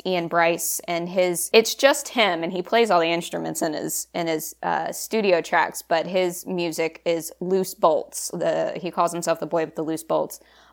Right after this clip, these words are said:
But I've used some of his music as well, and thankfully I have a direct line to him, so I can get permission. So when he blows up one day and all his music's copywritten, I can, uh, be like, "No, I've,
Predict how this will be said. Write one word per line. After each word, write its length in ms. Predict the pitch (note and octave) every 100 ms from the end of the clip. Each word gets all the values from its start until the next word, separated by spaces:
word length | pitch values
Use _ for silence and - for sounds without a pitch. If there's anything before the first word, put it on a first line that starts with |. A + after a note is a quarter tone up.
| _ -
But 280 | G3+ F#3 -
I've 460 | E3+ F3+ F3+ F3 - _
used 280 | - F#3+ F3+
some 100 | F#3
of 120 | E3+
his 180 | B3+ B3+
music 300 | G#3+ F3+ F3+
as 140 | D#3+ D#3
well, 320 | D#3 D#3+ D#3+
and 180 | E3+ E3
thankfully 420 | F#3+ F#3+ F3 F3
I 80 | F3
have 220 | F3 E3+
a 60 | E3
direct 280 | F3+ F#3 F#3+
line 240 | G3+ A#3
to 100 | -
him, 140 | F3 E3
so 100 | E3+
I 40 |
can 140 | F3+ E3+
get 160 | F3+
permission. 500 | - F3+ A3+ F3+ F3+
So 160 | F3 E3+
when 140 | F3
he 80 | E3+
blows 360 | D#3+ F3+ G3 G3
up 180 | G3
one 160 | F3+ F3
day 180 | E3+ E3+
and 80 | E3+
all 140 | F3+
his 160 | F3 F#3
music's 400 | F3+ F3 - -
copywritten, 640 | A#3 A3+ F#3 F#3 F#3 F3
I 260 | F3 F3 F3+
can, 260 | F#3+ F3+ F3
uh, 320 | F3 F3 E3+
be 140 | F3+
like, 180 | F3+ G3+
"No, 220 | A3 G#3+
I've, 260 | F#3+ G3